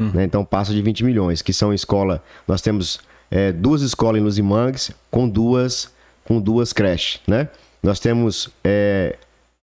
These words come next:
Speaker 2: uma escola aqui em Porto, né, na, na capital, mas, o, o, perdão, duas escolas aqui em Porto, uma na capital, outra no, no, no Imperial, e uma, uma creche lá no setor nacional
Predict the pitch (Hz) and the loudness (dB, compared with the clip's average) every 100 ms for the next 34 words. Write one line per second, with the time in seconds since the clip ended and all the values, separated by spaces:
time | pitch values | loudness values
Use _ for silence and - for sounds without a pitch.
0 | _ - 131 139 - 117 110 - 113 - | _ 0 0 2 0 0 0 0 -2 2
1 | 151 196 - - 101 101 98 71 85 98 | 0 0 -8 -2 0 0 0 -2 0 0
2 | 92 90 95 - 120 143 143 117 107 110 | 0 -2 -6 -2 -2 0 0 0 2 0
3 | - 90 - - _ - 117 98 95 139 | 0 -2 -6 -12 _ -2 0 0 0 0
4 | 131 120 104 110 101 135 120 110 104 104 | 0 -2 0 -2 0 -2 0 0 0 0
5 | 104 - 101 95 - - _ _ 107 123 | -2 -2 -2 -2 -6 -20 _ _ 0 0
6 | 123 113 113 107 101 98 101 98 98 87 | 0 0 0 0 0 0 0 0 0 0
7 | 104 113 110 107 131 175 - _ _ _ | 0 0 0 0 0 -4 -10 _ _ _
8 | _ - 127 160 170 - - 123 135 147 | _ 0 2 2 0 -2 -2 0 0 0
9 | 107 123 113 110 113 120 117 110 113 131 | 0 0 0 0 0 0 0 0 0 -2
10 | 113 110 110 - 139 90 78 | 0 0 0 0 0 0 -2